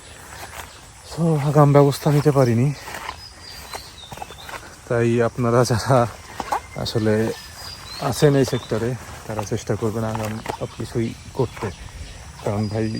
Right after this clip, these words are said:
যখন হয়ে যাবে তখন আপনি বুঝতে পারবেন আপনার কী ক্ষতি হয়েছে। আমি এখন বুঝতে পারতেছি আমার কতটা ক্ষতি হয়েছে, ওখানে কত, আবার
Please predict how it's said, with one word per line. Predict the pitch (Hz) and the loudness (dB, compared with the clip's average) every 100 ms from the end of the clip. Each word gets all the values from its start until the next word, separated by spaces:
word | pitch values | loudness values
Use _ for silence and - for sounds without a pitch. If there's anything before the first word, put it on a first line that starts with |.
| - | -4
যখন | 120 117 107 | -4 -4 -2
হয়ে | 123 131 | 2 4
যাবে | 127 | 2
তখন | 120 120 | 2 0
আপনি | 117 113 | 0 -2
বুঝতে | 104 - | -4 -6
পারবেন | 101 | -6
আপনার | 101 107 98 | -6 -8 -10
কী | 107 | -10
ক্ষতি | - - | -8 -6
হয়েছে। | 98 101 - 101 - - - - - - - - - - - - 135 143 - - - - - - - - - - - - - - | -4 -4 -4 -12 -14 -14 -12 -12 -12 -16 -16 -14 -14 -14 -14 -12 -8 -8 -8 -14 -16 -16 -16 -12 -8 -8 -8 -16 -14 -14 -14 -10
আমি | - 113 | -4 -2
এখন | 113 143 | 0 2
বুঝতে | 127 - 143 | 2 2 0
পারতেছি | - - | 0 -2
আমার | 120 117 | -2 -2
কতটা | - - 113 | -4 -4 -4
ক্ষতি | 117 107 120 | -4 -2 -2
হয়েছে, | 110 127 | 0 -2
ওখানে | 110 110 107 113 | -2 -2 -2 -4
কত, | 104 113 | -4 -4
আবার | 110 104 104 104 | -2 0 2 0